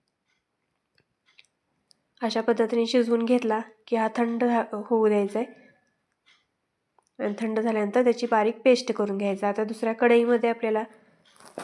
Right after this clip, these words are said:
दोन चमचे तेल गरम करायचं आहे आणि जो आपण मसाला मिक्सरमधून बारीक करून घेतलेला आहे तो त्याच्यामध्ये घालून घ्यायचा. त्याच्यामध्येच आपल्याला कढीपत्ता आणि कोथिंबीर घालून तो मसाला छान असा तेल सुटेपर्यंत परतवून घ्यायचा आहे. मसाला छान असा परतवून झाला की त्याच्यामध्ये आपल्याला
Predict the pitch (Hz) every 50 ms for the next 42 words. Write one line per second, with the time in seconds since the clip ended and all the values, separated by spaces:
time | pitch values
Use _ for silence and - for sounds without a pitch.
0 | - _ _ _ _ _ _ _ _ _ _ _ _ _ - 226 226 226 226 220
1 | 233 226 220 - 226 226 233 226 226 220 233 220 220 220 220 226 226 220 214 -
2 | 214 220 214 214 214 226 220 220 220 233 226 226 226 226 - 214 214 233 247 -
3 | - - - - _ _ 226 226 220 - - 214 214 214 220 214 220 226 226 226
4 | 226 220 220 226 226 226 - 233 226 233 226 240 233 233 226 220 226 220 214 214
5 | 220 220 220 226 214 214 214 208 214 214 226 233 247 240 220 214 208 208 202 202
6 | 196 208 202 220 220 214 220 214 220 226 226 226 233 226 220 226 233 226 - 240
7 | 233 233 233 240 240 240 - 226 220 220 226 226 - 240 220 226 - 214 220 233
8 | 233 226 226 233 214 220 247 - - _ _ _ _ - - - - - _ _
9 | - 247 233 240 233 233 233 226 233 226 226 - 240 233 233 240 240 240 233 240
10 | - 233 233 233 226 240 - 220 208 220 214 208 214 220 247 254 262 233 220 214
11 | 220 208 208 208 214 214 202 190 - 208 208 208 - - - - _ _ _ _
12 | _ _ _ _ _ _ _ _ _ - 220 226 220 226 226 226 226 233 233 233
13 | 233 233 226 240 233 240 240 233 233 240 233 233 233 233 233 254 247 240 233 220
14 | 220 226 214 233 220 208 214 214 220 214 226 226 226 226 220 226 247